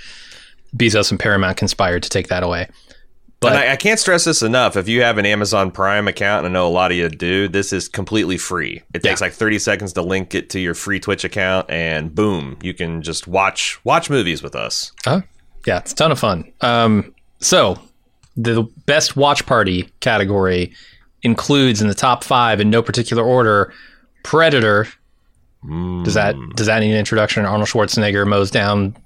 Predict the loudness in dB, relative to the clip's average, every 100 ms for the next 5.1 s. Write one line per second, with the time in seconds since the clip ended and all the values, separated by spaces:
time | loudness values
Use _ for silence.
0 | -4 -2 0 0 2 2 0 -2 -4 -6
1 | -12 -20 -20 -20 -20 _ _ _ _ -2
2 | 0 2 2 -2 -8 _ _ -2 0 2
3 | 2 2 0 0 0 2 2 2 2 0
4 | 0 0 0 2 0 -2 0 2 2 -2